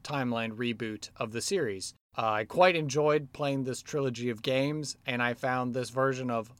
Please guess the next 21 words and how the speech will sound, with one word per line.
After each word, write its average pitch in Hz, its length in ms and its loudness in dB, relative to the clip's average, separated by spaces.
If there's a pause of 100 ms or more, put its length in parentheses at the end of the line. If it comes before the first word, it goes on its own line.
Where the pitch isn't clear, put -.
(120)
Lara 127 500 0
Croft 123 460 -2
to 131 60 -10
be 120 140 -4
very 113 280 0
relatable 135 720 0
and 117 480 -2 (120)
to 120 400 -4
be 151 140 2
able 151 200 4
to 139 60 2
go 147 240 6
on 135 180 6
the 127 120 -2
emotional 123 720 -2 (380)
character 151 440 0
journey 120 380 0
with 131 260 0
her 113 180 -6
through 127 260 -2
the 113 140 -2